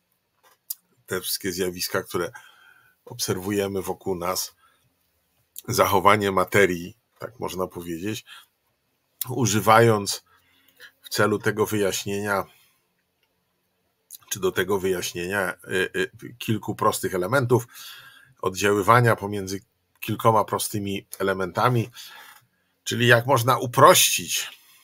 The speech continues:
y, y, zrozumienie tych wszystkich,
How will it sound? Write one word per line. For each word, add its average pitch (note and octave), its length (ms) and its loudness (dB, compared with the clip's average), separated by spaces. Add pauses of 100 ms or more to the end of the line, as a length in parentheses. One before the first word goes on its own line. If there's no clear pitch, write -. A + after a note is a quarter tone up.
(480)
y, G2+ 460 -6
y, G#2 60 -8
zrozumienie A2 720 0
tych - 280 -10
wszystkich, A#2 520 -6